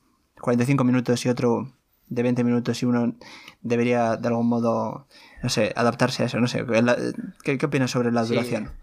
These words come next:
Speaker 2: encue-, encuentro esa observación muy, muy, muy pertinente, interesante y, por supuesto, concuerdo.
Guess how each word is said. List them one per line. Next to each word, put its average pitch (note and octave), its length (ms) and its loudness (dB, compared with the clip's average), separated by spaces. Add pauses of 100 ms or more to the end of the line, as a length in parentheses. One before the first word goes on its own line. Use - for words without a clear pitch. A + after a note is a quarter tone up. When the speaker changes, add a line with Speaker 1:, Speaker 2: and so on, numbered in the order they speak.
Speaker 2:
encue-, A2+ 380 0
encuentro D3 420 -2
esa C3+ 200 0
observación A#2 580 0
muy, A2 360 -2
muy, G#2+ 300 -2
muy G#2+ 240 -2
pertinente, A2 640 -2
interesante G#2+ 540 -4
y, G2 60 0
por F2+ 140 -4
supuesto, F#2+ 600 -4
concuerdo. F2+ 520 -2